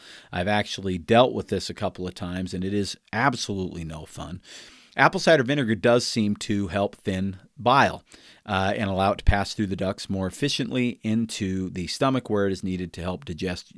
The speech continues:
the fatty acids in your food. And so apple cider vinegar,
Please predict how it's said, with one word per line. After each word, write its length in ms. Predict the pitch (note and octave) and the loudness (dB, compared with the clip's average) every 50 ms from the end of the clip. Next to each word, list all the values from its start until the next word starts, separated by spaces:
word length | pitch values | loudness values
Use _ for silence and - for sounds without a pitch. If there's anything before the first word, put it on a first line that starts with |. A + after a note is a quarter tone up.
| - | -16
the 100 | - F2 | -16 -16
fatty 640 | - - - - - C3 A#2 A#2+ A#2+ A#2 A#2 A2+ - _ _ - | -16 -18 -10 -4 0 2 2 4 2 2 -2 -4 -6 _ _ -10
acids 400 | - G2 G2+ - - A2 F2+ - | -8 -6 -6 -6 -6 -8 -8 -10
in 260 | - - A2+ G#2+ G#2 | -6 -2 0 0 0
your 160 | G2+ F#2 F2+ | 0 0 -2
food. 540 | E2+ - - - - E3+ F3+ F3 F3+ F3+ D#3 - - - - - - - - _ _ _ - | -4 -8 2 8 10 10 10 10 8 4 0 -6 -16 -20 -20 -20 -20 -20 -20 _ _ _ 0
And 300 | C3 A2+ A2 G#2+ G#2+ G#2+ | 2 4 4 4 2 2
so 460 | G#2+ - - A#2 G#2+ G#2 G#2 G2+ G2+ - | 0 0 2 2 4 4 4 4 2 2
apple 300 | G#2+ A2 A2 - B2 G#2+ | 0 0 0 0 -2 -2
cider 300 | - B2 A2 G#2+ G#2 F#2+ | 2 2 2 4 2 2
vinegar, 500 | G2 G#2 G#2 G2+ F2 G#2 G#2 G2+ F#2 | 2 2 0 0 0 0 -2 -2 -4